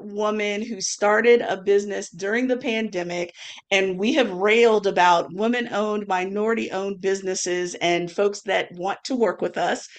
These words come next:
and how to do that well. So I thought it would be awesome to have my friend and my fellow fellow, Alex Schreckengost, come on to talk with me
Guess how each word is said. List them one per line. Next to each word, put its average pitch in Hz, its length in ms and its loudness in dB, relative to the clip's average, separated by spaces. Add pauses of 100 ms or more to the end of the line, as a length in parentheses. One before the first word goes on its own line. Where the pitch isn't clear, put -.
(200)
and 214 100 -4
how 226 120 4
to 220 80 4
do 208 160 0
that 190 200 4
well. 175 200 4
So 180 160 -4
I 180 140 2 (100)
thought 226 200 4
it 175 140 -6
would 196 140 -10
be 190 360 -12
awesome 190 520 2
to 180 120 -2
have 185 440 4 (360)
my 175 180 0
friend 233 420 2
and 196 160 -2
my 180 160 2
fellow 214 400 0
fellow, 190 560 -2 (100)
Alex 208 540 -2
Schreckengost, 208 720 -6
come 220 240 -6
on 180 420 0
to - 140 -10
talk 190 340 0
with 180 200 -8
me 180 340 -4